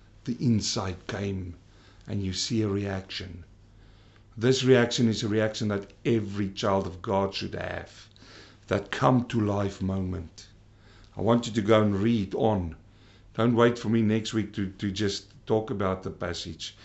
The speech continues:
but go and read the rest of chapter eight, especially the next few verses,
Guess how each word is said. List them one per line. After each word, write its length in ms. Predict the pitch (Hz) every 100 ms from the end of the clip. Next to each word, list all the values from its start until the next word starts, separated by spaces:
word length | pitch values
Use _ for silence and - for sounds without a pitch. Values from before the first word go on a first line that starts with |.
| - - - -
but 160 | 104
go 140 | 107 113
and 180 | 101
read 300 | 98 117 117
the 80 | 113
rest 360 | 92 107 110 -
of 160 | 101
chapter 380 | - 90 - 90
eight, 400 | 90 78 - - - - - - - -
especially 640 | 117 - - 117 - 110
the 60 | 101
next 260 | 104 98
few 200 | - 104
verses, 680 | 95 98 98 - 87 - -